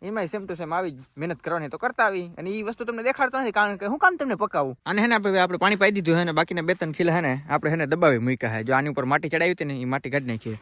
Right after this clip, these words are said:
હવે કાગળ બધું હે ને આપણે ઉતારી નાખીએ ઓલી સાઈડ, પછી હકલી નાખીએ. લાંબી પ્રોસેસ છે. હાલો ફટાફટ હું કરી નાખું, નકર મોડું બહુ જાય તો હે. જોઈ લે, કૂતરું જોઈ લે, હક જ નથી થતું આને ક્યાંય. આવી રીતના ભાઈ જો આપણે માટી ચડાવી હતી ને, માટી કાઢી હે. ખાલી આ સાઈડ જ બાકી છે.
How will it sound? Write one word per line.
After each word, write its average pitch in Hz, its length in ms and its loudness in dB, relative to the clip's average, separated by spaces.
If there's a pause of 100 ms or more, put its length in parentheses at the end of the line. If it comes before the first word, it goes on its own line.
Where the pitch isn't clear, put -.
(300)
હવે 120 80 -4
કાગળ 165 240 4
બધું 170 300 2
હે 185 40 4
ને 156 260 0
આપણે 143 200 2
ઉતારી 151 260 4
નાખીએ 117 300 -2
ઓલી 151 140 6
સાઈડ, 117 200 0 (340)
પછી 160 180 0
હકલી 160 300 6
નાખીએ. 117 320 -2 (380)
લાંબી 175 200 -2
પ્રોસેસ 143 280 -10
છે. 147 80 -6
હાલો 175 140 0
ફટાફટ 165 300 -8
હું 143 80 -8
કરી 143 160 -8
નાખું, 120 220 -8
નકર 120 120 -10
મોડું 139 240 -8
બહુ 139 120 -6
જાય 113 140 -6
તો 113 120 -10
હે. 110 120 -10 (460)
જોઈ 127 120 4
લે, 107 100 0
કૂતરું 165 340 -4
જોઈ 151 80 0
લે, 143 160 0
હક 240 240 2
જ 294 100 4
નથી 240 120 0
થતું 143 300 -2
આને 113 140 0
ક્યાંય. 107 240 -6 (500)
આવી 139 120 2
રીતના 147 200 0
ભાઈ 143 160 4
જો 147 100 4
આપણે 127 140 0
માટી 139 240 2
ચડાવી 175 280 6
હતી 190 120 -2
ને, 143 160 0 (460)
માટી 127 240 0
કાઢી 127 260 2
હે. 110 180 -2 (840)
ખાલી 160 160 8
આ 165 80 10
સાઈડ 170 240 6
જ 117 100 0
બાકી 123 260 2
છે. 113 160 -4